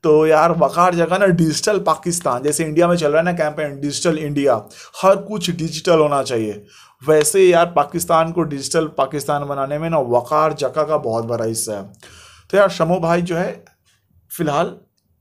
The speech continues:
अकाउंट रिकवर हो गया, सब कुछ नॉर्मल है। लेकिन मैंने शुरू में बोला था कि अगर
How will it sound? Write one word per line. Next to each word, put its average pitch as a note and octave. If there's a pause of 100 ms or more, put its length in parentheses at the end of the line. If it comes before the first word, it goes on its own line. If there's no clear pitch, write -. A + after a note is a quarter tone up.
(200)
अकाउंट D3+
रिकवर D#3
हो C#3+
गया, E3
सब -
कुछ E3+
नॉर्मल D3+
है। F3 (360)
लेकिन E3
मैंने F3+
शुरू E3
में F3+
बोला D#3
था - (920)
कि E3+
अगर F3+